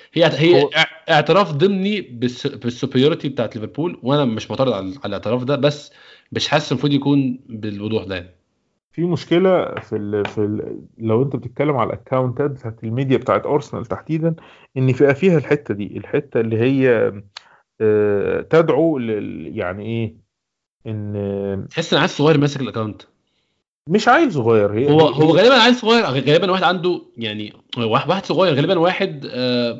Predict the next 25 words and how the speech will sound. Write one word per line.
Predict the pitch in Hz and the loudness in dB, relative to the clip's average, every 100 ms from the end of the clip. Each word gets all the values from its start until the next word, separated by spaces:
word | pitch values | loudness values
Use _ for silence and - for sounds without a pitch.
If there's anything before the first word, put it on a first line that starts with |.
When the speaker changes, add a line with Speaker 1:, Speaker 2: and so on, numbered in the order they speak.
| 127 | -10
Speaker 1:
يعني | 117 110 | -8 -6
ما | 110 107 | -4 -6
وصل-، | 104 139 | 0 0
ما | 127 | 2
وصلش | 123 175 180 | 0 -2 -2
للسن | 127 - 170 185 | -4 -2 -4 0
اللي | 156 | 2
هو | 139 156 | 4 4
شاف | 175 170 | 0 -4
فيه | 165 147 | -4 -4
أرسنال، | 175 185 190 185 - - | -4 -4 -6 -8 -18 -6
يعني | 120 | -2
هو | 117 | -2
شاف | 170 160 | -2 -2
أرسنال | 180 196 175 165 | -4 -4 -4 -4
من، | |
من | 147 | -4
أول | - | -6
ألفين | 202 - 208 | -6 -4 -2
وعشرة | 214 - | -2 -2
مثلا، | 170 165 | -4 -4
أنا | 127 | -6
متخيل | 123 170 165 | -4 -4 -4
كده | 151 | -8
يعني. | 110 | -10